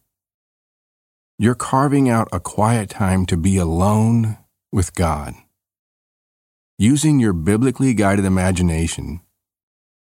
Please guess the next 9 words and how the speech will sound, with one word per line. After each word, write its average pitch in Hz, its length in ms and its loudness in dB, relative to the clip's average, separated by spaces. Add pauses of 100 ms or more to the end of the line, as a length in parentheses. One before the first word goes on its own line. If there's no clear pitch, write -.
(160)
to 90 120 -2
feel 98 800 -2 (680)
and 90 160 0
experience 110 1120 -2 (1000)
God's 110 380 0
presence 123 500 0
alone 101 480 2
with 110 220 -2
you 82 340 -6